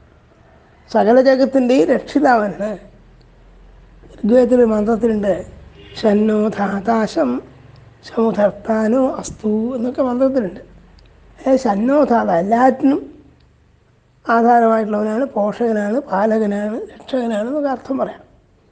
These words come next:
അപ്പോൾ പ്രളയകാലത്ത് എല്ലാറ്റിനെയും പാനം ചെയ്യുന്നത് കൊണ്ടും ഭഗവാൻ അധാത ആണെന്ന്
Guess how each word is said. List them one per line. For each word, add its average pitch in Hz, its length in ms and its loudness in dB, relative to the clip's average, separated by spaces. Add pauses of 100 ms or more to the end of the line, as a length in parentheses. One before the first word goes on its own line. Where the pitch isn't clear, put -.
(440)
അപ്പോൾ - 60 -20 (100)
പ്രളയകാലത്ത് 269 580 2
എല്ലാറ്റിനെയും 262 540 2
പാനം 254 480 0
ചെയ്യുന്നത് 269 360 4
കൊണ്ടും 254 560 0 (1400)
ഭഗവാൻ 247 420 4 (380)
അധാത 233 380 2
ആണെന്ന് 226 640 0